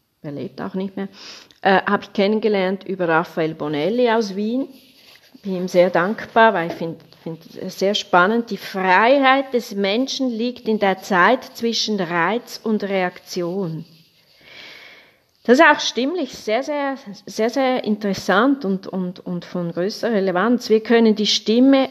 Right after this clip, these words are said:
absetzen und bewusst in die Richtung gehen, wo wir, wo, wo wir sie haben wollen.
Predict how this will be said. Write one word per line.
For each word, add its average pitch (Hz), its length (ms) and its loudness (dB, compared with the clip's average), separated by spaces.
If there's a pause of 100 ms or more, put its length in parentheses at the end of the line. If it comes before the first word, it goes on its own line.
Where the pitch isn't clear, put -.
(140)
absetzen 277 1040 0
und 214 420 -4
bewusst 202 920 -2
in 247 200 4
die 214 160 0
Richtung 247 600 0 (280)
gehen, 220 420 8
wo 208 240 0
wir, 214 300 -2 (560)
wo, 202 240 4 (1600)
wo 202 180 2
wir 214 140 6
sie 202 160 0
haben 208 420 4
wollen. 165 400 -6